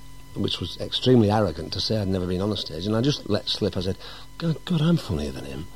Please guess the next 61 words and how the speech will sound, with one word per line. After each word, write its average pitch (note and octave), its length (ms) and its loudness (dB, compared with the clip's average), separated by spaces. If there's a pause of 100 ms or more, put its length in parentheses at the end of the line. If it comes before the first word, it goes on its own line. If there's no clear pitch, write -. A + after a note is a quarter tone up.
(760)
And G#2+ 120 2
the G#2+ 60 6
manager A#2 320 6
did G2 180 0
no G#2 140 4
more G2 260 6
than F2 160 -4
when G#2+ 120 2
the G2+ 80 0
guy G2+ 180 -2
came G#2+ 180 -4
off, A2 80 -2
he G2+ 80 -6
said, A2+ 140 -4
"We've B2 80 -2
got C3 120 2
a B2 60 4
volunteer, A2+ 460 0
bump." F#2+ 260 -4
And G#2 100 -4
I G#2+ 60 0
went A2+ 180 6
up - 120 6
there - 160 -14 (800)
and G#2+ 120 6
only G2+ 200 8
knew D#3+ 160 10
one F#2 160 4
joke. E2+ 320 -4 (420)
So - 140 -4
I F2+ 40 -2
just F#2 200 -6
padded G2+ 240 0
it A2 100 0
out C#3 160 0
and G#2+ 120 -6
padded G#2 240 -2
it G#2+ 80 0
out. A#2+ 200 0 (800)
Lasted F#2 340 0
about E2 200 -4
five A2 240 4
minutes G#2 200 4
and F2+ 120 -6
came G2+ 200 2
off, A2+ 140 0 (380)
and G#2+ 140 0
it, - 200 -2
it - 140 2
worked. D3 420 6 (460)
And A2+ 120 4
the A#2 60 8
guy A#2 180 6
said, A2 300 4
uh, A2+ 80 8
"Can D#3 200 8
you D#3+ 40 10
come C#3+ 160 6
back A#2 140 4
next G#2 200 4
week?" D#3 300 6